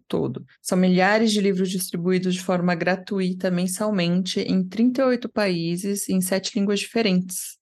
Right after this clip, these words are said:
E hoje a gente vai conversar aqui com a Karin Zingerevitz,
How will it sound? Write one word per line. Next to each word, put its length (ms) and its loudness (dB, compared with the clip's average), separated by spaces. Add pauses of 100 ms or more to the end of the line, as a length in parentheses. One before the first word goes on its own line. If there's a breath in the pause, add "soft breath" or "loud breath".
(140)
E 500 4
hoje 340 4
a 40 4
gente 200 0
vai 100 2
conversar 560 0
aqui 480 -6
com 320 0
a 240 2
Karin 440 0
Zingerevitz, 1000 0